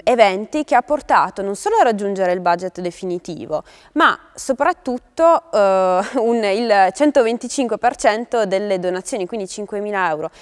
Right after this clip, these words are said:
Ma questo è, mm, questa vittoria non è soltanto una vittoria economica, tra virgolette, perché il senso che noi abbiamo voluto dare a queste donazioni è, eh, un messaggio anche etico.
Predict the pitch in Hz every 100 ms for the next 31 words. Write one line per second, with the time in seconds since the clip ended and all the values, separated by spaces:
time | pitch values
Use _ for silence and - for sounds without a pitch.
0 | - - 247 269 381 - 240 - - 220
1 | 208 214 208 202 196 190 185 269 269 277
2 | 240 - 202 147 160 175 180 - - -
3 | - 233 247 214 202 - 185 196 190 190
4 | 185 - 185 180 175 170 170 - 180 156
5 | 143 160 170 - 175 170 175 151 - 202
6 | - 240 - 196 - - 208 - 285 294
7 | 262 220 220 220 208 196 196 196 196 180
8 | 156 160 - - 226 - 208 180 190 -
9 | - 175 156 170 196 - - - _ _
10 | - 262 247 - 208 208 208 202 208 226
11 | 226 262 220 214 220 190 160 170 170 135
12 | 151